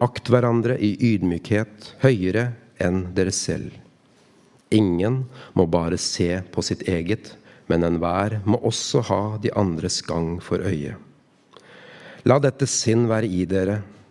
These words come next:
som òg var i Kristus Jesus. Han som, da han var i Guds skikkelse, ikke holdt det for et røvet bytte å være Gud lik, lik, men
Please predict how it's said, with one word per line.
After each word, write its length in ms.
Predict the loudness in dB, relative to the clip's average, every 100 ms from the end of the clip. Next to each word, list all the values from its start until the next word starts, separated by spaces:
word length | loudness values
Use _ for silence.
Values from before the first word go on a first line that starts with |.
| -12
som 300 | 2 2 2 2
òg 380 | 2 2 -2 -8 -2
var 400 | 2 2 0 -2
i 60 | -4
Kristus 460 | -2 -4 -2 -4 -4
Jesus. 380 | -4 -4 -6 -8 -10 -16 _ _ _ -20 _ _ -20 -20 -2
Han 300 | 2 2 0
som, 380 | 0 2 2 0 -4 -12 -20 -20 -4
da 100 | 0 2
han 100 | 2
var 160 | 0
i 80 | -2
Guds 320 | -2 -2 -4 -8
skikkelse, 600 | -4 -2 -2 -4 -2 -4 -6 -16 -20 _ _ _ -4
ikke 340 | -2 0 -2 0
holdt 360 | 0 0 0
det 60 | -2
for 200 | 0 0
et 120 | 0
røvet 440 | 2 2 2 -2 -2
bytte 420 | -4 -4 -4 -4 -4 -6
å 120 | -4
være 200 | -2 -2 -2
Gud 260 | -2 -2 -2
lik, 380 | -4 -4 -10 -20 -14 -4
lik, 380 | -4 -4 -12 -20 -20 _ -18 -16 -14 4
men 160 | 4